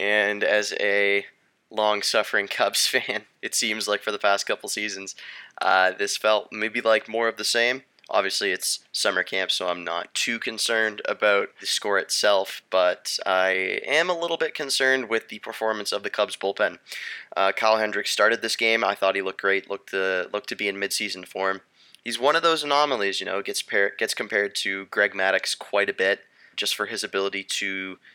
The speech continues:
throw pitches that look like balls until they end up being strikes, doesn't throw a ton of heat, is gonna be the Cubs' opening day starter, and is gonna be followed up by Yu Darvish, which I think is the right decision. Kyle Hendricks, a guy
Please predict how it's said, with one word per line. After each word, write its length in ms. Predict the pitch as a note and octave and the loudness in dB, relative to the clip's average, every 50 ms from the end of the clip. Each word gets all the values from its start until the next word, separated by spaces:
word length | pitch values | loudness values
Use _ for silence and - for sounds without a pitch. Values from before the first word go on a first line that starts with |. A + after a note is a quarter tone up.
| _ _ _ _ - | _ _ _ _ -4
throw 180 | - G#2 G2+ | -2 -2 0
pitches 440 | G2 - A#2 G2+ - - G2+ G2 - | 0 0 -2 -2 -2 -2 -4 -4 -2
that 280 | - G2+ G2 F#2+ - - | 0 0 0 0 0 -2
look 200 | G#2 G#2+ - - | -6 -2 0 0
like 180 | G2+ G2+ - | -2 0 0
balls 360 | - G#2 G#2 G2+ G2+ G2+ G2+ | 2 2 4 4 2 0 -2
until 180 | G2 F#2 - G#2 | -8 -8 -6 -4
they 100 | G2 G2 | -2 -2
end 140 | G2 G2+ G#2 | 0 0 -2
up 80 | - | -2
being 180 | - A2+ G#2+ G#2+ | -2 -6 -6 -4
strikes, 540 | - - - A2 G#2 G#2 G#2+ - - - - | -4 -2 0 2 2 2 0 0 -4 -6 -4
doesn't 340 | - - G2+ G#2+ G#2 G#2 G2 | 0 0 0 0 0 -4 -6
throw 220 | - G#2+ G#2 G2+ | -2 0 2 2
a 60 | G2 - | 0 0
ton 240 | - - G#2+ G2 | -2 -4 -4 -4
of 60 | G2 F#2+ | -4 -6
heat, 240 | G#2+ G#2 G#2 G2 - _ _ - - - - - - _ _ | -6 -6 -6 -8 -10 _ _ -20 -20 -20 -20 -20 -20 _ _
is 220 | - B2+ C3+ C3 - | 0 0 0 2 0
gonna 180 | - C#3 C#3 | 0 -2 -2
be 140 | B2+ B2+ C3 | -2 -2 -4
the 80 | B2 B2+ | -4 -4
Cubs' 340 | - - C3 A#2+ A#2 - - - | 0 2 2 2 2 0 -2 -4
opening 340 | A#2 A#2+ - B2+ C3 C3+ | -4 -2 0 0 0 2
day 140 | C3 C3 C3 | 2 2 2
starter, 400 | C#3 - - - C3 C3+ C#3+ D3+ | 2 4 4 4 4 6 4 4
and 160 | - F#2+ G2+ | 2 2 -2
is 120 | F#2 F#2 - | -4 -4 -2
gonna 180 | G#2 G2+ G2 | -2 -2 -2
be 80 | G2+ F#2+ | -4 -4
followed 320 | - - F#2+ F#2+ F#2 F2+ | -4 -4 -2 0 0 0
up 120 | F#2 F#2 - | -2 0 0
by 100 | G2 G2 | 0 0
Yu 220 | G2 F#2+ G2 G2+ | 0 -2 -6 -2
Darvish, 540 | G2 G2 F#2+ F#2+ F#2+ F#2+ G2 G2 - - - - _ _ _ _ - | 2 4 4 4 4 2 0 0 -2 -2 -4 -8 _ _ _ _ -2
which 140 | B2+ C3+ | 0 4
I 100 | D3+ D3 | 4 4
think 160 | C3+ C#3+ C3+ C#3 | 4 2 0 -2
is 100 | C3 - | -2 0
the 100 | B2+ A#2 | 2 4
right 160 | A#2 A#2 A#2 | 4 4 2
decision. 400 | - G#2+ - A2+ G#2+ G#2+ B2 C3 - - - - - - - - - - - | 0 -2 -2 -2 -2 -2 -4 -6 -10 -16 -18 -16 -16 -16 -16 -18 -20 -16 -10
Kyle 240 | - - G#2 G#2 G#2 | 0 2 4 4 4
Hendricks, 420 | G#2 G2+ G2+ G2 G2 G2 - - | 2 0 -2 -2 -2 -2 -2 -2
a 80 | - F#2+ | -4 -2
guy 360 | G2 G2+ F#2+ F#2 F#2+ F#2 F#2+ | 0 2 2 4 4 2 0